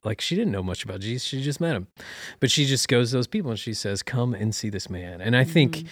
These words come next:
Speaker 1: that helps take some of that off of me of, like, I, it's not about me going randomly around streets, street corners <laughs> and saying,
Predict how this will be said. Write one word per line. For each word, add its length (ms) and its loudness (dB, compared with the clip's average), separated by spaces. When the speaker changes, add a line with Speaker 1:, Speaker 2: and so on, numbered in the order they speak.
Speaker 1:
that 240 6
helps 480 4
take 400 0
some 280 2
of 40 6
that 200 2
off 280 -4
of 60 -10
me 140 -6
of, 120 -8
like, 200 -6
I, 60 -4
it's 340 -2
not 240 2
about 240 0
me 100 2
going 600 -2
randomly 460 4
around 260 2
streets, 600 -4
street 280 -4
corners 420 0
<laughs> 20 -6
and 80 -8
saying, 460 -2